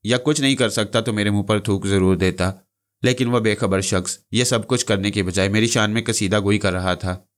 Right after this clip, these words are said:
सैयद सौरती मुझे रेस कोर्स, बम्बई के बड़े-बड़े कमार खानों और मरकज मोती बाजार ले गया और हर जगह तकदीर को मुझ पर मेहरबान देखा। वो हैरान था, उसकी अकल दंग थी। उसने अपनी ज़िंदगी में ऐसा खुशकिस्मत शख्स पहले कभी नहीं देखा था।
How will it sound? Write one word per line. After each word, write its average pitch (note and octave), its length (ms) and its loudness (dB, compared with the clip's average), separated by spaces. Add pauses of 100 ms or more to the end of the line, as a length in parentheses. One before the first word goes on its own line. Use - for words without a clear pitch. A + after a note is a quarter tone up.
(460)
सैयद D#3 320 2
सौरती B2 380 2
मुझे A#2 240 2
रेस G#2+ 220 0
कोर्स, F2+ 400 -4
बम्बई A#2+ 300 2
के B2+ 100 0
बड़े-बड़े A2 380 2
कमार G#2+ 320 0
खानों F#2 360 -4 (640)
और C3+ 160 2
मरकज C#3 440 0
मोती A#2+ 300 0
बाजार G#2 320 2
ले F2+ 160 -2
गया F#2 240 -2 (160)
और G2+ 140 0
हर A2 160 0
जगह G#2 200 0
तकदीर G2+ 420 -2
को A2+ 140 0
मुझ G#2 160 2
पर G#2 180 -2
मेहरबान G2+ 400 0
देखा। G#2+ 440 -2 (440)
वो C#3+ 80 4
हैरान D#3 340 2
था, D#3 100 2
उसकी C#3 200 0
अकल G#2+ 220 2
दंग F#2 220 -2
थी। F#2 360 -6 (320)
उसने D#3+ 220 2
अपनी D#3+ 220 2
ज़िंदगी A#2 340 2
में A2+ 80 4
ऐसा G#2+ 220 0
खुशकिस्मत G#2+ 640 0
शख्स F#2+ 300 -2
पहले A2 280 0
कभी G#2 220 0
नहीं F#2 180 0
देखा F#2 280 -2
था। F#2 360 -4